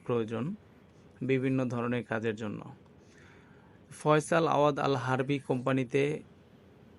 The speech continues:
সরাসরি নিয়ম প্রজেক্টে, আহ, কাজ করাবে। তো এখানে কাজ মূলত আপনার ক্লিনার কাজ করবে, নিয়ম প্রজেক্টে ক্লিনার কাজ করবে।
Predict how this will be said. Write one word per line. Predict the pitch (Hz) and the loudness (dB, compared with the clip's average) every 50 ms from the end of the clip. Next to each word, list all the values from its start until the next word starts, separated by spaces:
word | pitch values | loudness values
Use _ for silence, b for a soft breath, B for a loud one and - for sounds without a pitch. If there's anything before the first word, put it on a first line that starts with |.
| - - - - - | -20 -20 -20 -18 -14
সরাসরি | - - - 127 127 127 120 - 147 131 135 139 | -10 -4 -2 0 0 0 0 -2 -2 0 0 0
নিয়ম | 131 135 131 131 131 123 | 0 2 2 0 0 0
প্রজেক্টে, | - 131 127 117 131 127 117 - - 147 160 180 208 202 - - - 170 - | 0 -2 -2 -2 -2 -4 -4 -2 -2 -2 -2 -2 -2 -6 -8 -10 -14 -12 -8
আহ, | 127 117 117 113 110 - - - - - - - - - - - - | -6 -4 -4 -2 -2 -4 -6 -6 -10 -16 -20 -20 -20 -20 -20 -14 -8
কাজ | - 123 117 113 - | -6 -6 -4 -6 -6
করাবে। | - 127 117 107 104 - - - 107 110 - - - - - - - - - - - B B B B B B B B B B B | -4 -2 -2 -2 -2 -6 -8 -12 -16 -16 -18 -20 -20 -20 -20 -20 -20 -20 -20 -20 -20 B B B B B B B B B B B
তো | - 143 | 2 4
এখানে | 147 151 147 - 180 175 175 | 4 4 4 2 0 0 0
কাজ | 175 - 156 156 160 156 - 165 | 0 2 2 2 2 2 -2 -2
মূলত | 160 156 156 156 160 156 - | 0 2 4 2 2 2 2
আপনার | 160 147 143 139 - 143 139 139 139 135 147 - | 2 2 2 0 0 0 0 0 0 -2 -4 -6
ক্লিনার | - 165 160 156 156 151 143 135 | 0 2 2 4 4 4 4 2
কাজ | 139 - 117 - - | 2 -2 -4 -4 -4
করবে, | - 113 107 113 117 | -6 -6 -4 -4 -2
নিয়ম | 113 123 127 131 | -2 -2 -2 -2
প্রজেক্টে | 120 - 135 127 123 135 - - - 147 151 147 | -2 -2 -2 -2 -2 -4 -6 -2 -2 -2 -2 -2
ক্লিনার | - - 147 143 143 135 143 143 | -2 -2 0 0 0 0 0 0
কাজ | 135 - 139 127 - - | -2 -2 -6 -6 -6 -4
করবে। | - 135 127 123 120 135 151 | -2 0 0 0 0 -2 -4